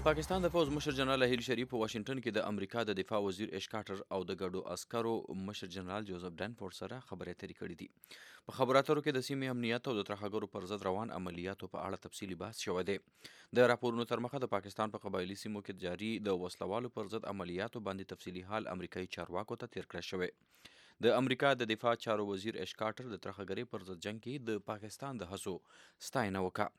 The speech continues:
د پاکستان د پوځ مشر ویلي، د خپلې خاورې نه یې د وسلوالو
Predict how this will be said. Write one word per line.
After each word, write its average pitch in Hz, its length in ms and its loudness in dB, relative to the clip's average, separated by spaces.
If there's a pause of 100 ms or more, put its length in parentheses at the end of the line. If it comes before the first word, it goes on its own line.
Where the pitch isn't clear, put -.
(320)
د 113 160 8
پاکستان 101 400 4
د 98 120 0
پوځ 95 200 2 (140)
مشر 113 280 0 (220)
ویلي، 101 400 2
د 104 140 -2
خپلې 92 260 -4
خاورې 127 320 2
نه 127 160 2
یې 120 100 4 (480)
د - 20 10 (360)
وسلوالو 117 640 4